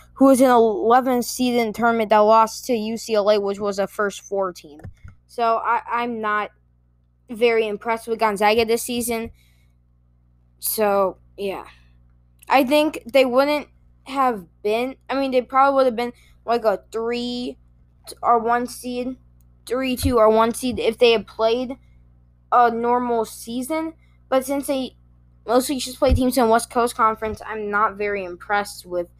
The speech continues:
their record. I mean, I, I mean, I am impressed with the record, but I'm not really impressed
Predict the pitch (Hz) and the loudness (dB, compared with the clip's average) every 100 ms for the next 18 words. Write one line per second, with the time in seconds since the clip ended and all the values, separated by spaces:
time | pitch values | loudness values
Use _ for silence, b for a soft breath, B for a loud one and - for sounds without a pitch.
0 | _ _ _ _ _ _ _ _ _ 214 | _ _ _ _ _ _ _ _ _ 2
1 | 208 185 175 170 - _ - 202 208 214 | 4 2 0 -4 -10 _ -8 0 2 2
2 | - - 233 247 226 233 214 - _ - | -4 -8 -2 0 2 2 0 -4 _ -20
3 | - 254 247 233 226 254 302 285 277 262 | -12 -6 -4 -2 -2 -4 -4 -4 -4 -2
4 | - 220 220 233 214 208 214 226 - 220 | -2 0 0 -2 -2 -2 0 -2 0 -2
5 | 214 196 196 185 - 214 - | -2 -4 -2 0 2 2 0